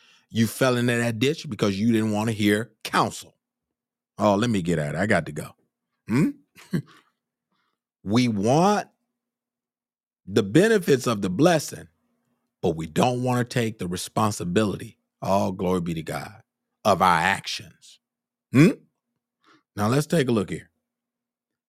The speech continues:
Jesus was obedient.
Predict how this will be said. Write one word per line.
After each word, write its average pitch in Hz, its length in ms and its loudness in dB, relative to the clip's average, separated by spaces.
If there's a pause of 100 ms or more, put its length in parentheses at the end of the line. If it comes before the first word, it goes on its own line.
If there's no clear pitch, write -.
Jesus 151 800 -2 (440)
was 113 200 4
obedient. 117 580 2